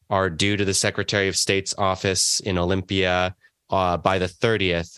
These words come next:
And our plan is to, um, collect as many of the sheets as we can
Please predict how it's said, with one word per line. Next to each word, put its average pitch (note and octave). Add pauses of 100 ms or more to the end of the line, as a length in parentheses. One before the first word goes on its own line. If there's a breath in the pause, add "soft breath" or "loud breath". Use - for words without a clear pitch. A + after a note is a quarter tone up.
And F2
our G2+
plan G#2
is G2
to, F2+ (440 loud breath)
um, E2+
collect G#2
as F#2+
many G#2+
of G2
the G#2
sheets A2
as F#2
we F#2+
can A#2+